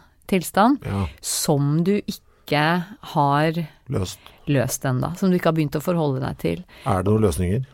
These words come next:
Speaker 1: Ja, og du kan si at, eh, det er, eh, altså akkurat fobier
Speaker 2: Mm.
Speaker 1: er av de tingene som det er veldig mye god behandling å få for, men den krever at du er, altså at du er motivert, at du ønsker å gjøre noe med det, fordi at det er en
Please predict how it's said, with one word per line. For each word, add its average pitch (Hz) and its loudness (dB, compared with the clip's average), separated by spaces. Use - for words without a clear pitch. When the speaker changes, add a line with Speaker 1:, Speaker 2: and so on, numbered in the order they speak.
Speaker 1:
Ja, 208 4
og 208 4
du 196 4
kan 196 4
si 185 2
at, 160 2
eh, 185 6
det 180 4
er, 170 4
eh, 175 4
altså 196 2
akkurat 165 0
fobier 175 0
Speaker 2:
Mm. 240 -6
Speaker 1:
er 156 2
av 180 4
de 156 2
tingene 139 2
som 156 0
det 160 0
er 143 0
veldig 147 0
mye 147 0
god 151 -2
behandling 151 0
å 170 -2
få 175 -2
for, 269 2
men 180 4
den 170 0
krever 143 0
at 135 -6
du 175 -2
er, 160 0
altså 165 -2
at 151 -6
du 175 -2
er 160 2
motivert, 233 0
at 190 -2
du - -8
ønsker 190 0
å 175 2
gjøre 160 2
noe 170 0
med 165 0
det, 202 -4
fordi 180 -4
at 165 -8
det 160 -2
er 151 0
en 165 -2